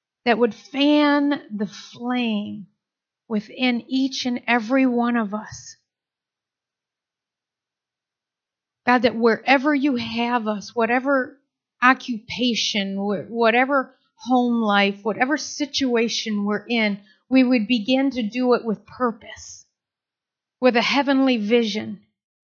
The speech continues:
God, that the ordinary would be turned into extraordinary, that our natural would be turned into your supernatural,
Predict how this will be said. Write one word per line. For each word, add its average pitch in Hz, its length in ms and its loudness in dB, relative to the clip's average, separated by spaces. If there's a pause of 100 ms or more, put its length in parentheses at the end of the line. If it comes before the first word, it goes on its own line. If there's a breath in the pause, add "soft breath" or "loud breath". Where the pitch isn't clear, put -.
(4000)
God, 247 320 4
that 226 180 2
the 240 160 0
ordinary 262 760 6
would 240 220 2
be 226 180 -2
turned 254 400 -2
into 226 320 -2
extraordinary, 226 1200 -2
that 226 160 2
our 226 120 6
natural 269 880 4
would 226 180 6
be 240 160 0
turned 254 380 -2
into 247 260 -2
your 226 240 0
supernatural, 214 1300 2